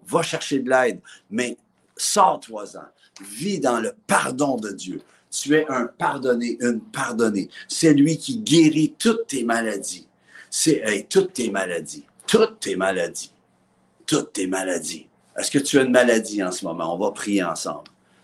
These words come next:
Seigneur Dieu, il y a peut-être des, des frères, des sœurs en ce moment, quel que soit leur âge, qui ont besoin de guérison. On veut déclarer la vie. On veut déclarer que c'est à cause de tes meurtrissures, Jésus.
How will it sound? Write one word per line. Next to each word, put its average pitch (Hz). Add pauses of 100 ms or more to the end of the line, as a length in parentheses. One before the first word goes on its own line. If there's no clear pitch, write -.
(100)
Seigneur 107
Dieu, 95 (720)
il 95
y -
a 98
peut-être 101
des, 98 (180)
des 98
frères, 104
des 95
sœurs 107
en 90
ce -
moment, 82 (420)
quel 135
que 127
soit 110
leur 107
âge, 85 (240)
qui -
ont 101
besoin 107
de 95
guérison. 104 (260)
On 95
veut 104
déclarer 98 (200)
la 85
vie. 104 (280)
On 92
veut 95
déclarer 104 (200)
que 104
c'est -
à 92
cause 113
de 104
tes 101
meurtrissures, 104
Jésus. 92